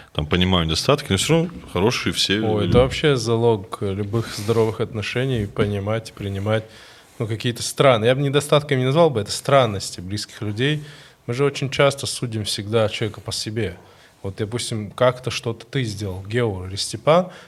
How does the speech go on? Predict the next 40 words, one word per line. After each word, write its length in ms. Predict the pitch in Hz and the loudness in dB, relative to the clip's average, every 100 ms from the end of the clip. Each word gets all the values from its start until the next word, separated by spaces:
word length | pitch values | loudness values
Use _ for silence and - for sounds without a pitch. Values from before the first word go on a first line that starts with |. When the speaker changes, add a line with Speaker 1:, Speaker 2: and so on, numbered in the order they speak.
| _ | _
Speaker 2:
я 100 | 120 | -2
что 180 | 123 139 | 2 0
делал? 240 | 104 101 | 0 -2
Я 160 | 98 151 | 2 2
оцениваю, 360 | 147 139 117 104 | 2 0 -2 2
как 240 | 131 135 | 2 4
бы 100 | 123 | 0
я 220 | 123 120 98 | 0 2 0
сделал. 280 | 92 92 | -4 -6
Но 80 | 104 | -2
это 160 | 139 135 | -2 -2
же 140 | 113 | -6
я, 380 | 120 131 117 87 - - - | -4 0 0 -2 -10 -20 -12
у 60 | 107 | -4
меня 180 | 113 | -2
внутренняя 460 | 113 127 131 110 104 | 0 -2 -4 -4 -4
мотивация 560 | 104 104 110 131 127 92 | -4 -4 0 0 0 -6
другая. 480 | 104 101 120 104 - - - - 92 | -8 0 2 2 -2 -14 -20 -14 -10
Человек 260 | - 123 123 | -6 -6 -2
может 320 | 131 127 104 | 0 0 -2
вести 300 | 110 - 135 | -6 -4 -6
себя 520 | - 110 113 107 101 | -6 -2 2 2 2
определённым 480 | - - 113 123 120 | -4 -8 -4 0 0
образом, 360 | 170 156 113 104 | 2 0 -2 -2
но 140 | 120 | 0
не, 160 | 123 123 | -2 -2
ну, 180 | 131 117 | -2 -2
не 80 | |
вкладывать 640 | 113 - 123 127 110 101 - | -4 0 4 4 2 -6 -6
вот, 140 | 98 _ _ - | -10 _ _ -12
вот 220 | 104 107 - | -6 -6 0
то 160 | 131 | 2
же 80 | 107 | 2
самое 480 | - - 113 101 92 | -2 0 0 -2 -8
в 60 | 104 | -12
это, 160 | - | -10
что 180 | 104 - | -10 -6
я 180 | 107 110 | -4 -4
бы 120 | 95 | -4
вложил. 420 | 95 101 98 87 | -10 -12 -14 -16